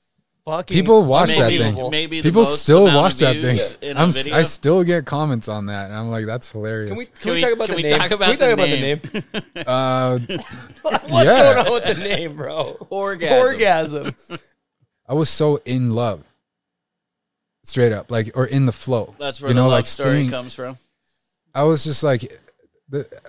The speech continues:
Speaker 2: I, you know, I was just in love with it. Everything, the, the
Speaker 1: You
Speaker 2: whole
Speaker 1: say you're
Speaker 2: thing.
Speaker 1: married to the game.
Speaker 2: For sure. You know, I definitely felt like that. And, uh, and then Dex, who's, like, this, uh, character in the movie,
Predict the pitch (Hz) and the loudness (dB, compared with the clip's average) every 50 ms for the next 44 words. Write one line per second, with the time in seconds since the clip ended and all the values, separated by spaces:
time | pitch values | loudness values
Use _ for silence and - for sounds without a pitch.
0 | - - 123 123 113 - - - - 127 131 135 131 123 117 113 113 107 95 95 | -6 -2 -2 -2 -2 -6 -12 -16 -8 -6 -4 -2 -2 -2 -2 -2 -2 -4 -6 -8
1 | 107 104 - - 123 120 113 104 127 170 151 117 - 98 90 - - - _ - | -8 -8 -8 -6 -6 -4 -2 -2 -2 -4 -4 -6 -10 -12 -14 -16 -18 -20 _ -10
2 | 131 160 151 110 - 107 95 98 95 110 113 - - - _ - 139 127 113 - | -8 -8 -8 -8 -8 -10 -12 -10 -10 -12 -12 -14 -20 -20 _ -18 -8 -8 -6 -2
3 | - 135 160 165 185 185 175 180 170 - 147 151 147 151 156 156 139 - 147 139 | 0 2 2 2 2 2 0 -2 -2 -2 -4 -4 -4 -4 -4 -6 -8 -10 -10 -10
4 | 123 123 117 135 127 117 110 101 104 _ _ _ _ _ _ _ _ _ _ _ | -10 -12 -12 -12 -12 -12 -14 -16 -20 _ _ _ _ _ _ _ _ _ _ _
5 | _ _ _ _ _ _ _ _ _ _ _ _ 143 131 - 160 202 151 104 - | _ _ _ _ _ _ _ _ _ _ _ _ -6 -4 -2 -2 -2 -2 -4 -6
6 | - _ _ _ _ _ _ 113 110 120 139 151 143 - _ _ _ _ _ - | -14 _ _ _ _ _ _ -4 -2 -2 -2 -2 -4 -8 _ _ _ _ _ -12
7 | 113 143 156 - 147 139 131 127 123 120 117 - - - _ _ _ _ _ _ | -10 -10 -8 -6 -4 -2 -2 0 -2 -2 -4 -6 -12 -20 _ _ _ _ _ _
8 | _ _ _ _ _ _ _ _ - 135 165 165 117 98 90 - 104 98 98 98 | _ _ _ _ _ _ _ _ -4 -2 -2 -2 -4 -6 -8 -6 -6 -6 -6 -6
9 | 101 98 101 98 98 101 98 98 98 98 98 98 98 98 92 - _ _ _ 101 | -6 -8 -8 -8 -6 -8 -8 -8 -8 -8 -8 -10 -10 -12 -14 -18 _ _ _ -10
10 | 101 107 107 104 104 101 101 98 101 101 98 98 98 _ _ _ _ 107 101 92 | -8 -6 -6 -6 -6 -6 -6 -6 -6 -6 -8 -10 -12 _ _ _ _ _ -20 _
11 | - 123 151 165 - - - - 123 113 104 110 104 101 - - - 104 101 - | -8 -6 -6 -4 -4 -6 -4 -4 -4 -4 -4 -4 -4 -6 -6 -6 -8 -6 -6 -6
12 | - - 110 104 104 101 101 101 101 98 98 110 - - 120 139 127 110 - 110 | -6 -6 -6 -6 -4 -4 -4 -6 -6 -8 -10 -10 -6 -4 -4 -4 -4 -6 -6 -6
13 | 107 101 98 101 101 101 98 98 98 98 98 | -6 -4 -4 -6 -6 -6 -8 -8 -10 -10 -12